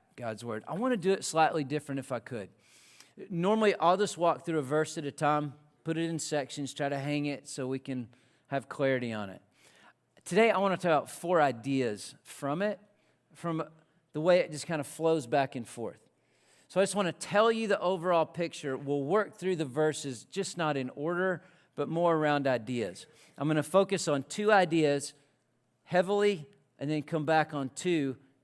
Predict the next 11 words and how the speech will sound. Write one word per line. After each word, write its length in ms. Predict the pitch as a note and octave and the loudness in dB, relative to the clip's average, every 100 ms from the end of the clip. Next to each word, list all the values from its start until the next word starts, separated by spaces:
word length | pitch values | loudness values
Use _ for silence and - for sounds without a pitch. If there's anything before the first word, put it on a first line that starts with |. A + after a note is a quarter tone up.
| - | -8
and 140 | C3+ | -4
I'll 100 | C3 | -4
spend 280 | - D3 C#3 | -6 -4 -4
a 40 | |
very 440 | B2+ C3+ B2+ A#2+ - | -2 -2 -2 -6 -12
small 380 | - - D#3+ D3+ | -12 0 4 4
amount 200 | C3 A#2 | 2 -2
of 80 | A2+ | -6
time 340 | B2+ A#2 A2+ - | -6 -6 -8 -10
on 200 | A#2 A2+ | -8 -8
those, 360 | G#2+ F#2 - | -10 -12 -20